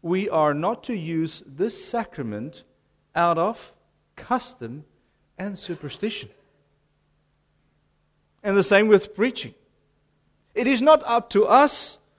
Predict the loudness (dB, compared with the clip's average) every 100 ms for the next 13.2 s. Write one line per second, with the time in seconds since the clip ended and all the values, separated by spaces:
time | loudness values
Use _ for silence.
0 | _ _ _ -2 6 8 8 4 6 6
1 | 6 4 2 4 6 6 4 0 -6 _
2 | 4 6 10 8 8 2 2 2 2 0
3 | 2 2 2 0 -4 0 0 0 -4 -8
4 | -8 -8 -4 -6 -6 -14 _ _ _ _
5 | _ _ _ _ _ _ _ _ _ _
6 | _ _ _ _ _ _ _ _ _ _
7 | _ _ -4 -2 0 -2 -6 _ _ _
8 | _ _ _ -10 -6 -4 -4 -8 -8 -6
9 | -4 -4 -6 -12 -18 _ _ _ _ _
10 | -6 -6 -6 -8 -6 -6 -10 -18 _ _
11 | _ _ -6 -4 -6 -10 -6 -4 -2 -4
12 | -6 -8 _ -8 -2 0 0 -2 -2 -2
13 | -2